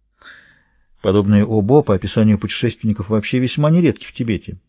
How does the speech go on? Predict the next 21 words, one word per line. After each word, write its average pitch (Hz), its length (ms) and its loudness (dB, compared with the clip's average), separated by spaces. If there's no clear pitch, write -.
и 95 100 -8
встречаются 143 540 -2
иногда 135 400 0
на 123 140 2
самых 139 300 -2
высоких 143 360 -4
горах. 117 340 -2
Верующие 135 540 2
буддисты 120 580 -2
считают 110 420 0
особой 107 360 0
угодой 139 460 2
перед 123 260 -2
Богом 120 320 4
вешать 135 260 0
здесь 113 240 -2
написанные 127 520 2
на 123 140 4
узких 190 400 -2
маленьких 127 400 0
тряпочках - 540 -2